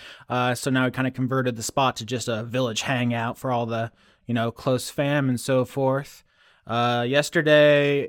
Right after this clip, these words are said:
uh, in the morning, uh, the little lizard came by. He was reading some books here. And then the planning committee showed up and he left 'cause he wanted to read in peace. Planning committee was here until kinda late, and then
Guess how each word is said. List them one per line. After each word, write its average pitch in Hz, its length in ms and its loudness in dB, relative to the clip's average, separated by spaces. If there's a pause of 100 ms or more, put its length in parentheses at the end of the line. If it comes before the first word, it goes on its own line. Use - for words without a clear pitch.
uh, 127 160 -2
in 117 80 -2
the 123 60 0
morning, 160 640 0 (300)
uh, 107 720 -4
the 107 400 -6
little 110 440 -6
lizard 165 400 0
came 170 240 0
by. 160 580 6 (100)
He 127 140 -4
was 127 100 -2
reading 135 220 0
some 127 220 -2
books 151 400 -2
here. 151 440 4 (340)
And 127 160 0
then 131 480 2
the 113 320 -2
planning 170 380 4
committee 160 320 2
showed 156 220 2
up 156 160 4
and 120 100 0
he 165 220 0
left 156 380 4
'cause 127 100 -6
he 135 60 -2
wanted 120 220 0
to 127 40 -4
read 131 200 0
in 123 100 0
peace. 143 500 -2 (480)
Planning 160 300 4
committee 156 240 2
was 156 200 0
here 156 220 2
until 139 220 -2
kinda 135 240 0
late, 170 480 4
and 127 200 -2
then 135 480 2